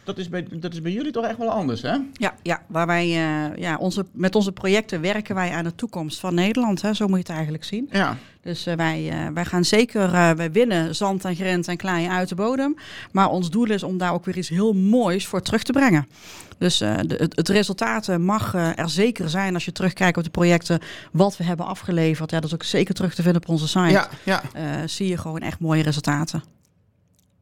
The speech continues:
Speaker 2: De Willemspolder zijn we mee bezig, hè? De Willemspolder is een project open dag van gehad.
Speaker 1: Oké.
Speaker 2: Daar, eh, ja, Willemspolder, ik zie hem hier al op de site,
Speaker 1: Oh ja,
Speaker 2: eh, voorbij
Speaker 1: ja.
Speaker 2: komen.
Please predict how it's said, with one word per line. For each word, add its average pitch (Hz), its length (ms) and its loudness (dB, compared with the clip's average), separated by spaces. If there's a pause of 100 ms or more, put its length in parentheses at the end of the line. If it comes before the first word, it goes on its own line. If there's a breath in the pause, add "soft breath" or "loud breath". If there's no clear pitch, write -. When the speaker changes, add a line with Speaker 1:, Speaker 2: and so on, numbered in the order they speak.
(140)
Speaker 2:
De 156 320 0
Willemspolder 214 540 0
zijn 175 180 2
we 170 80 0
mee 175 120 0
bezig, - 220 -6
hè? 294 140 0
De 285 100 4
Willemspolder 185 520 -2
is 165 100 -4
een 165 80 -4
project 170 320 2
open 151 220 0
dag 226 160 2
van 262 140 -4
gehad. 240 420 0 (300 loud breath)
Speaker 1:
Oké. 185 300 2
Speaker 2:
Daar, 165 260 -4
eh, 160 380 -2
ja, 247 160 -6
Willemspolder, 170 540 -2
ik 151 100 -4
zie 185 120 2
hem 165 80 4
hier 160 100 4
al 165 60 0
op - 80 -4
de - 60 -8
site, 214 120 0
Speaker 1:
Oh 240 80 6
ja, 233 140 6
Speaker 2:
eh, 208 60 0
voorbij 208 220 0
Speaker 1:
ja. 269 100 2
Speaker 2:
komen. 240 460 0